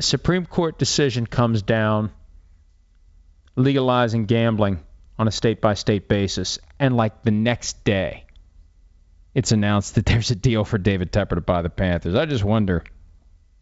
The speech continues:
how much more the team would be worth, will be worth, once this really percolates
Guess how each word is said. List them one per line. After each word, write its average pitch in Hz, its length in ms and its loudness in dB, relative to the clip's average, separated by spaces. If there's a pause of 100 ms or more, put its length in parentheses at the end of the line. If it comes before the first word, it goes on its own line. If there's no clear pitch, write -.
(380)
how 127 140 2
much 131 240 -2
more 127 160 4
the 95 80 -10
team 113 400 0
would 131 320 -2
be 117 120 2
worth, 95 520 -2 (880)
will 151 220 2
be 123 180 0
worth, 101 540 -4 (500)
once 123 400 0 (320)
this 131 300 -2
really 113 380 2 (200)
percolates 95 720 -2